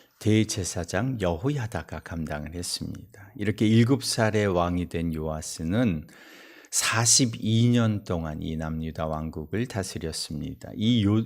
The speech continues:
요-, 요아스 왕에 대한 평가가 오늘 본문 이 절, 삼 절에 기록되어 있습니다. 이 절, 삼 절 보시면, 요아스는 여호야다 제사장이 가르쳐 준 대로 하였으므로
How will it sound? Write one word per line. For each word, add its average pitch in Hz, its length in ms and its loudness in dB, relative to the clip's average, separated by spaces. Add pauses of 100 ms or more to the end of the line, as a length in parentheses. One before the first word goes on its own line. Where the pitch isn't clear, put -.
(140)
요-, 110 460 4
요아스 104 400 2
왕에 87 360 0
대한 80 300 -4
평가가 104 880 -2 (640)
오늘 90 220 -4
본문 90 640 -2
이 104 320 0
절, 80 400 2
삼 110 360 -2
절에 - 600 -8
기록되어 78 540 -10
있습니다. - 760 -8
이 113 160 -4
절, 82 220 -6
삼 85 200 -6
절 82 140 -6
보시면, 87 380 -4
요아스는 101 680 2
여호야다 90 600 0
제사장이 85 680 -4
가르쳐 85 480 -6
준 95 260 0
대로 80 240 -4
하였으므로 78 840 -6